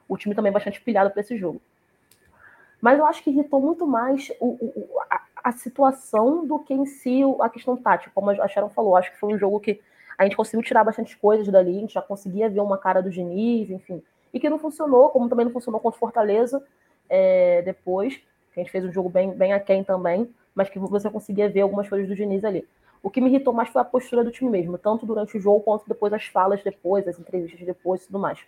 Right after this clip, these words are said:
É, mas é isso, foi o que eu também tava falando com alguns amigos meus, eu acho que a gente tá ganhando, cara, eu acho que a gente consegue ver ali um, um, algo diferente no time, é, as triangulações, os, enfim,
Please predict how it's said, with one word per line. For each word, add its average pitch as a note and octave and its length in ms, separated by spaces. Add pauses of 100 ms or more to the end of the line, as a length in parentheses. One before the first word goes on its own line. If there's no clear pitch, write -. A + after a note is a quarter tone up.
(720)
É, E3+ 880 (400)
mas A3+ 220
é D4+ 80
isso, G#3+ 260
foi G3+ 160
o - 20
que G3+ 80
eu G#3+ 40
também G#3+ 220
tava G3 220
falando G3+ 200
com G3+ 100
alguns G3 220
amigos F#3+ 260
meus, G3 340 (500)
eu F#3+ 120
acho G#3+ 160
que A#3+ 80
a - 20
gente - 80
tá A#3+ 80
ganhando, B3 400
cara, D#3+ 300
eu D#3 60
acho E3+ 180
que - 80
a F3+ 40
gente F3+ 180
consegue G3+ 420
ver F#3 300 (360)
ali F3 300
um, F3+ 500
um, - 320
algo G3 280
diferente G3 480
no F3+ 80
time, F#3+ 520 (320)
é, E3+ 180
as E3+ 120
triangulações, F#3 800
os, - 400
enfim, F3 360